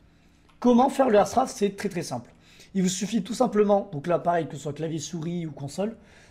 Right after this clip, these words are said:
d'appuyer sur droite et gauche en même temps que vous tournez votre caméra. Vous voyez, comme ceci.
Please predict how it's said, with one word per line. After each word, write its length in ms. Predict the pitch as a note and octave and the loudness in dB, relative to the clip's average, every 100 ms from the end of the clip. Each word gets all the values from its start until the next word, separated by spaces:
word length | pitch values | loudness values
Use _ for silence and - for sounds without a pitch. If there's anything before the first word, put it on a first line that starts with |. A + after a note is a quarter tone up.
| - | -2
d'appuyer 380 | E3+ G#3+ A#3 A3+ | 2 4 2 0
sur 200 | E3+ D3 | -2 -2
droite 480 | D3 G#3 G3 - - _ - | 4 4 4 -4 -18 _ -6
et 80 | D#3+ | 0
gauche 560 | E3 A3 - - - _ _ _ _ - | 4 2 0 -8 -12 _ _ _ _ 2
en 120 | F#3+ | 4
même 200 | G#3 A3+ | 4 4
temps 220 | A#3 B3 | 4 2
que 120 | A#3+ | 2
vous 120 | F#3 F#3 | -2 -2
tournez 260 | F#3+ F#3+ | 0 2
votre 160 | F#3+ F#3 | 0 0
caméra. 420 | G3 F3+ C3+ - _ _ _ _ _ _ _ _ _ _ _ _ | -2 0 -2 -4 _ _ _ _ _ _ _ _ _ _ _ _
Vous 60 | C#3 | -10
voyez, 280 | C#3 E3+ - - | -8 -8 -12 -10
comme 160 | F3 | -10
ceci. 320 | F3+ D#3+ C3+ | -8 -10 -12